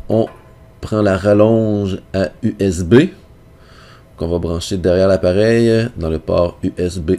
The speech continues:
un. Ici, je vais faire le tour de l'instrument avec mon fil. Je vais brancher la clé U S B aussi au, au, dans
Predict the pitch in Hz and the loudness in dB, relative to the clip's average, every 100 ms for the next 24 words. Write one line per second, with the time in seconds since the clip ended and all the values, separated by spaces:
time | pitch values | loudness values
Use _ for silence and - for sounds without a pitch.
0 | - 113 143 - - - - - - - | -2 -2 -2 -4 -20 -20 -20 -20 -20 -20
1 | - - - - 120 - - - - - | -20 -20 -12 -6 -8 -8 -20 -20 -20 -20
2 | - - - - - - - - - - | -20 -20 -20 -20 -20 -20 -20 -20 -20 -20
3 | - - 85 - 95 95 98 - 85 85 | -20 -16 -14 -8 -4 -4 -4 -10 -10 -10
4 | - 107 107 101 92 87 90 - - 90 | -6 -2 -2 -2 -4 -4 -6 -10 -10 -8
5 | 92 - - 90 92 87 85 - 117 120 | -8 -10 -14 -12 -10 -10 -8 -2 0 2
6 | 120 - - - - - - - - - | 0 -6 -20 -20 -20 -20 -20 -20 -20 -20
7 | - - - - - - - - - - | -20 -20 -20 -20 -20 -20 -20 -20 -20 -14
8 | 92 95 95 90 113 101 95 - 123 110 | -2 0 0 0 0 0 0 2 4 4
9 | 98 90 113 107 - - - - - 110 | 2 2 0 -2 -16 -20 -18 -16 -10 -10
10 | - - 82 73 - - - - 78 | -10 -10 -8 -8 -12 -18 -20 -10 -8